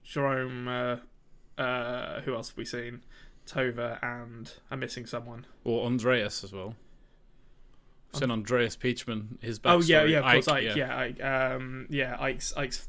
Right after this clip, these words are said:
Speaker 1: backstory as well. Um, so,
Speaker 2: Lots
Speaker 1: yeah,
Speaker 2: of
Speaker 1: I expect
Speaker 2: people, lots of people killing, uh, or,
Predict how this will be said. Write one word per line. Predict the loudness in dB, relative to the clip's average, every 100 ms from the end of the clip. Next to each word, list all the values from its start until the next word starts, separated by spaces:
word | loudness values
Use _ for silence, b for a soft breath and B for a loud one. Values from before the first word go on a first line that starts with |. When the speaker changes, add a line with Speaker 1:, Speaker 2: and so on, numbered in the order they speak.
| -2
Speaker 1:
backstory | -2 -2 -2 0 0
as | 0
well. | -2 -2 -4 -8 B B 0
Um, | 2 4 2 2 -4 -10 -8 -2
so, | 8 8
Speaker 2:
Lots | 10
Speaker 1:
yeah, | 8
Speaker 2:
of |
Speaker 1:
I | 10
expect | 10
Speaker 2:
people, | 12 12 12 8 6
lots | 4 4
of | 2
people | 2
killing, | 0 2 6 6 4 2 -4 b b b b b -2
uh, | 6 6 6
or, | 2